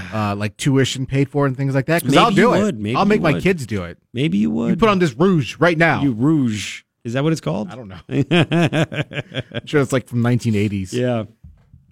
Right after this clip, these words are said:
Speaker 2: That's all I know about women's
Speaker 1: Uh-huh.
Speaker 2: makeup.
Speaker 1: Dude, this is, uh,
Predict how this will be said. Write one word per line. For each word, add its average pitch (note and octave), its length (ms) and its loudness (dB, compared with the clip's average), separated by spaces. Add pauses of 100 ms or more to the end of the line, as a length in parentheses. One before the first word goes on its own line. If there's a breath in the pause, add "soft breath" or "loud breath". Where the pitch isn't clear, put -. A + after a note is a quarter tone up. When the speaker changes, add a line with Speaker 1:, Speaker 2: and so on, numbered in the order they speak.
(180)
Speaker 2:
That's - 180 -12
all C3+ 140 -2
I D3 80 4
know D3 160 2
about D3 240 2
women's B2+ 240 2
Speaker 1:
Uh-huh. B2 260 2
Speaker 2:
makeup. A#2 200 -4 (580)
Speaker 1:
Dude, C#3+ 280 2
this D#3+ 280 0
is, A#2 280 0
uh, F#2+ 320 -2